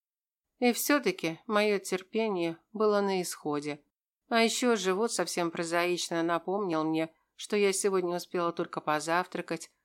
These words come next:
а время близилось уже даже не к обеду, а к ужину. Наконец-то взметнулся полог палатки, и вошёл генерал Мейзен.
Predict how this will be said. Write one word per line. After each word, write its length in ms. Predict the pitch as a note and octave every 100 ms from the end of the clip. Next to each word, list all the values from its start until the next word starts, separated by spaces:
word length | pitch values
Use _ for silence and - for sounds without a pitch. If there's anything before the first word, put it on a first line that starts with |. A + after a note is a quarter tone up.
| _ -
а 140 | B3
время 320 | B3 E4 F#3+
близилось 540 | D#3 E3+ E3 E3+ D#3+ F3+
уже 200 | D#3+ D#3+
даже 260 | D#3+ D#3
не 140 | D3+ D3+
к 80 |
обеду, 520 | D#3 D3 D#3 F#3 E3 D3+ _ -
а 140 | G#3+
к 140 | -
ужину. 480 | C#3+ D3 D3+ D3+ D3+ _ _ _ _ _ _ _ _
Наконец-то 720 | A#3 A3+ A3+ A3+ G#3+ G3+ - G3+
взметнулся 760 | F#3 F#3+ G3 F#3+ G3 F3+ -
полог 460 | F#3 F#3+ F3+ E3 -
палатки, 880 | E3 D#3 D#3+ F3 A#3 - B3+ B3+ -
и 120 | - F3+
вошёл 540 | E3+ D#3+ - F3+ G3
генерал 560 | F#3+ D#3+ D#3+ D#3+ E3 D#3+
Мейзен. 600 | D#3 D3+ D3+ D3+ D3+